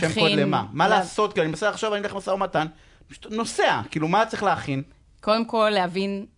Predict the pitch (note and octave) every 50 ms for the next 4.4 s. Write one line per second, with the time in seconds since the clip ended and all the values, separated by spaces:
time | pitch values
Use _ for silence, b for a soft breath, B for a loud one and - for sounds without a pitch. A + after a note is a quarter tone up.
0 | _ _ _ _ _ _ _ - F#3+ F#3 G3+ C#4 E4+ D#4 G3+ - - - G3+ G3
1 | F3+ E3 D3+ - - F3 - F3 D#3 C#3 D3 - - C3+ C3 C3 G2+ - - -
2 | - - - - - - - - F3+ E3+ G3 G3+ A3+ G#3+ G3+ F#3 - F3+ E3 -
3 | E3+ E3+ - G3+ G3 F#3+ F3+ E3+ E3 - F#3 F3 E3+ E3+ - F#3 F3+ E3+ E3 -
4 | - E3+ E3 - - G3 G#3 G#4